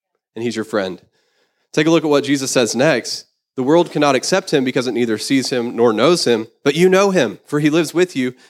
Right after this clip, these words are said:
and will be in you." So now you can see why the world is so freaked out by the Holy Spirit. They don't know him.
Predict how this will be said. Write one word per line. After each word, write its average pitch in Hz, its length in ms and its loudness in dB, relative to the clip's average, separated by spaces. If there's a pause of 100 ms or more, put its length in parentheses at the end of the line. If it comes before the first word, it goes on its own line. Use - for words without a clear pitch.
and 123 100 -4
will 147 120 4
be 135 200 0
in 151 140 0
you." 98 200 -6 (800)
So - 140 -8
now 165 100 2
you 190 100 0
can 190 120 0
see 170 120 0
why 165 160 4
the 135 100 -2
world 139 220 2
is 127 100 -4
so 135 140 0
freaked 139 280 -2
out 127 160 0
by 113 100 -2
the 107 80 -6
Holy 117 200 -2
Spirit. 98 360 -8 (1000)
They 120 60 0
don't 156 140 2
know 196 180 4
him. 110 160 -4